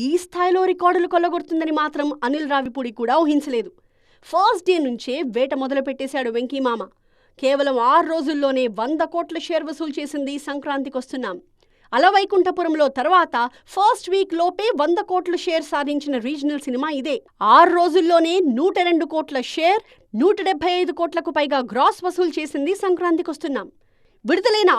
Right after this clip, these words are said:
ఆరవ రోజు తెలుగు రాష్ట్రాల్లో పద్నాలుగు పాయింట్ ఏడు కోట్ల షేర్ సాధించి ట్రిపుల్ ఆర్ రికార్డుని సైతం కదిలించింది. ఫ్యామిలీ సినిమా పవర్ ఏంటో మరోసారి చూపించింది సంక్రాంతికొస్తున్నాం. ఈ దూకుడు చూస్తుంటే మూడు వందల కోట్ల గ్రాస్ పెద్ద కష్టమేమీ కాకపోవచ్చు అనిపిస్తోంది.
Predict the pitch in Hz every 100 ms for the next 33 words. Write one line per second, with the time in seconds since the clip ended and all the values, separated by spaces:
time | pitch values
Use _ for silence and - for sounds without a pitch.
0 | 294 440 453 349 254 247 330 _ 254 330
1 | 403 320 - 285 247 277 - 214 233 277
2 | 285 277 262 277 277 269 269 262 262 262
3 | 240 285 359 - 285 277 269 277 262 -
4 | - _ - 247 233 302 302 285 277 285
5 | 277 277 277 262 269 262 240 254 247 247
6 | 226 220 226 _ _ 294 262 269 262 -
7 | 254 240 240 - 262 311 302 254 - 233
8 | 202 240 285 277 240 226 269 262 240 -
9 | 214 214 214 240 240 254 220 208 214 -
10 | 214 185 - _ _ _ _ _ - 214
11 | 220 285 320 285 302 285 277 269 339 262
12 | 220 311 330 330 320 320 330 330 262 311
13 | 381 - 359 359 339 - 370 370 381 359
14 | 359 370 359 370 339 311 - 254 196